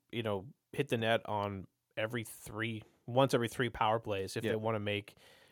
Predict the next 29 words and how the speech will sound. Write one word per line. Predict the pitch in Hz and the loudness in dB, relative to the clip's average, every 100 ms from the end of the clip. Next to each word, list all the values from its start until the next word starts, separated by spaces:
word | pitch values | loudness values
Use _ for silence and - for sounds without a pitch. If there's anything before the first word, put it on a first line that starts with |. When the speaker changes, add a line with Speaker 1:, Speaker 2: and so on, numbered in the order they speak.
| - | -2
Speaker 1:
any | 135 139 | 2 4
sort | 151 123 | 6 6
of | 110 | 6
move | 113 113 | 2 2
Speaker 2:
Yeah. | 117 | 4
Speaker 1:
towards | 104 107 104 98 | 4 2 -2 -4
the | - | -8
top | - 104 - | -2 -2 -2
ten. | - - - - | -10 -10 -12 -4
Speaker 2:
Yep. | 104 - - - | -4 -4 -10 -6
Speaker 1:
Uh, | 92 90 90 92 90 - | -4 -2 -2 -4 -6 -10
if | - - | -12 0
they're | 120 | 0
at | 110 | 0
eighteen | 113 117 - 117 | -2 -6 -4 -4
percent | 107 104 110 | -2 -2 -2
right | 98 87 | -2 -4
now, | 95 101 101 | -4 -2 -2
it's | 101 - | -4 -4
not | 101 | -4
even | 101 98 92 - - | -4 -6 -8 -14 -8
one | 104 | -6
every | 101 98 | -4 -6
five. | - 104 92 98 - | -8 -6 -2 -2 -4
They're | 107 | -8
gonna | 110 110 | -6 -6
need | 107 104 | -8 -6
to, | - 107 110 _ _ _ | -6 -6 -8 _ _ _
<laughs> | _ | _